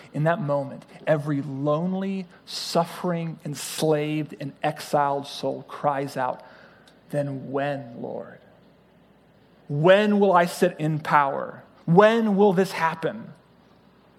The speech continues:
And it's actually the last question of the book of Daniel. "Oh, my Lord,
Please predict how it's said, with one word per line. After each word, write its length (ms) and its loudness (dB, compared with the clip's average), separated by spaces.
And 100 0
it's 80 2
actually 240 4
the 60 2
last 420 2
question 600 -2
of 100 -6
the 80 -4
book 400 -2
of 100 -6
Daniel. 360 -6
"Oh, 160 6
my 160 6
Lord, 540 0